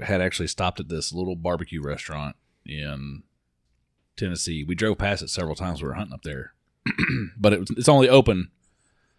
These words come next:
like, Monday, Tuesday, and Wednesday. They're cash only. First time I ever had barbecue on a pulled pork sandwich, or a coleslaw on a pulled pork sandwich. So I pulled up in there.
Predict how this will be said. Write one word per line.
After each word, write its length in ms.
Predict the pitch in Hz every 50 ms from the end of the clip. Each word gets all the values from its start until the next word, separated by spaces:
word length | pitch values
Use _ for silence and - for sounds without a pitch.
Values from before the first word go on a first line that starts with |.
| _ _ _ _ _ _ _ _
like, 200 | - 92 87 -
Monday, 440 | - 92 92 98 101 101 98 98 92 90
Tuesday, 380 | - - 101 98 92 95 101
and 140 | 92 87 87
Wednesday. 400 | 92 98 101 92 104 110 101 101
They're 120 | 92 82 76
cash 320 | - - 98 92 87 - -
only. 340 | 90 85 80 71 71 73 - _ _ _ _ _ _ _ _ _ _ _ _ _ _ _ _ _ _ _ _ _ _ _ _ _ _ _ _ _ _ _
First 220 | - 151 151 143
time 160 | - 151 131 120
I 40 |
ever 140 | 113 110 104
had 160 | 101 101 87
barbecue 400 | 82 90 90 87 82 - 95 90
on 80 | 80 76
a 40 | 78
pulled 200 | - - 90 78
pork 200 | - 80 - -
sandwich, 260 | - 80 82 - -
or 180 | - 90 90 87
a 120 | 85 80 78
coleslaw 300 | - 113 104 - - 95
on 60 | 87
a 40 | 87
pulled 180 | - 95 90
pork 180 | - - 80 -
sandwich. 340 | - 85 85 80 82 - - - _
So 440 | - - 104 98 92 87 82 80 - -
I 40 | 95
pulled 260 | - - 156 147 143
up 100 | 107 -
in 120 | 117 101
there. 260 | 90 82 85 87 -